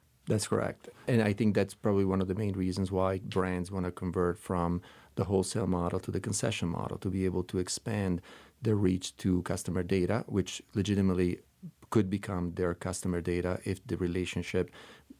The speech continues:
between the brand and the department store and the department store and the customer is properly addressed and, and memorialized, and the policies that apply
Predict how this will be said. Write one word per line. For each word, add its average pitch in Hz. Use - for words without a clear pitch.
between 92
the 90
brand 92
and 87
the 82
department 87
store 90
and 90
the 92
department 90
store 87
and 98
the 98
customer 92
is 92
properly 90
addressed 87
and, 87
and 95
memorialized, 90
and 85
the 85
policies 90
that 87
apply 85